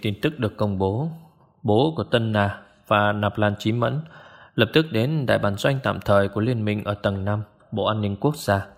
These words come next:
"Các cậu làm gì thế hả?" Nạp Lan Chí Mẫn hét lên phẫn nộ, khác hẳn phong thái điềm đạm thường thấy. Hàng Nhất biết họ sẽ đến chất vấn. Anh bình tĩnh đáp,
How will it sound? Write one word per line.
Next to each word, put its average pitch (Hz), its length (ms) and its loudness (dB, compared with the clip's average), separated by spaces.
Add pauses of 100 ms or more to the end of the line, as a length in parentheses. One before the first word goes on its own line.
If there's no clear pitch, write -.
(1080)
"Các 165 160 4
cậu 120 120 4
làm 110 160 2
gì 107 200 0
thế 165 120 0
hả?" 117 260 0 (340)
Nạp 107 180 0
Lan 107 220 2
Chí 110 120 -2
Mẫn 117 220 -2
hét 156 240 0
lên 104 200 0
phẫn 151 220 -2
nộ, 98 320 -2 (380)
khác 123 220 2
hẳn 101 260 2
phong 110 220 -2
thái 123 300 -2
điềm 104 220 -2
đạm 101 280 2
thường 101 240 -4
thấy. 110 260 -2 (1200)
Hàng 110 220 0
Nhất 131 180 0
biết 151 220 0 (280)
họ 101 260 2
sẽ 117 160 -4
đến 107 200 -2
chất 127 160 -2 (100)
vấn. 117 300 -2 (520)
Anh 131 180 0
bình 104 200 -2
tĩnh 117 180 -4
đáp, 131 200 -2